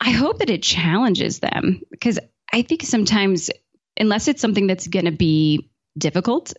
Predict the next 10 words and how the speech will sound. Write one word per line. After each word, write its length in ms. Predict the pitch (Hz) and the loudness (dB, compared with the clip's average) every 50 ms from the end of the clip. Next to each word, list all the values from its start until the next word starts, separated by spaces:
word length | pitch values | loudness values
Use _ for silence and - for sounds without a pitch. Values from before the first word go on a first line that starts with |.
| _ _ | _ _
it's 220 | - 170 - - - | -6 -6 -4 -2 -2
like, 260 | 160 156 - - - - _ | -2 -2 -2 -4 -10 -10 _
what's 200 | - 180 180 - | -4 -4 -2 -2
the 80 | 175 | -6
point? 340 | - - 170 156 - - - - _ | -2 -2 -2 -2 -2 -4 -8 -6 _
Like, 140 | - 185 170 | -4 -2 0
people 320 | 269 262 - 330 262 214 | -2 -2 0 0 -2 0
like 300 | 185 175 175 180 180 - - - _ _ _ - | 0 0 0 -2 -2 -4 -8 -12 _ _ _ -2
to 100 | - 180 | -2 0
do 420 | 139 175 160 160 151 143 160 151 | 2 2 2 2 2 2 0 -2